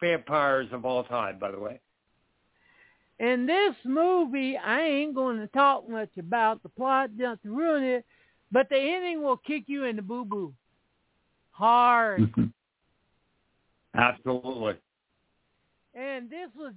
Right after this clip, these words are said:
Speaker 2: Jack Albertson's last film, and God, does he tear it up.
Speaker 1: <laughs> Oh, he fucking, oh, absolutely. And we're not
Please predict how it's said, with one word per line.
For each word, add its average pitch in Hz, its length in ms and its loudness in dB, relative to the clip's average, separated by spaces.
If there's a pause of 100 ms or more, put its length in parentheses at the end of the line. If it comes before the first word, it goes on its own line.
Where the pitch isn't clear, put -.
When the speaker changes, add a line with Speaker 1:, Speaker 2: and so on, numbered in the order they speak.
Speaker 2:
Jack 294 240 -4 (140)
Albertson's 247 680 -10
last 262 380 -6 (140)
film, 277 480 -6 (520)
and 214 220 -6
God, 214 380 2
does 190 160 -2
he 196 240 -4
tear 190 380 2
it 180 80 -2
up. 170 400 -2 (1000)
Speaker 1:
<laughs> 131 160 0
Oh, 175 220 4
he 139 380 -4
fucking, 110 300 -10 (140)
oh, 127 320 2
absolutely. 113 1300 0 (2000)
And 151 160 2
we're 202 120 4
not 240 220 0